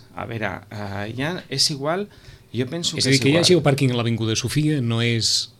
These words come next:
Speaker 2: no, no és.
Speaker 1: No, a
Speaker 2: No.
Speaker 1: veure, a veure, és que els dies que, que Sitges està a rebentar,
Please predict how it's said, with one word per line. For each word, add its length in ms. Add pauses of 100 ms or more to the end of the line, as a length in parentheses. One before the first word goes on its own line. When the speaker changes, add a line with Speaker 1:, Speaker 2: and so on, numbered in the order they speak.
(400)
Speaker 2:
no, 180
no 380
és. 240 (100)
Speaker 1:
No, 400
a 80
Speaker 2:
No. 80
Speaker 1:
veure, 160 (460)
a 100
veure, 300
és 100
que 160 (320)
els 220 (100)
dies 240
que, 220 (340)
que 160
Sitges 400
està 240
a 80
rebentar, 540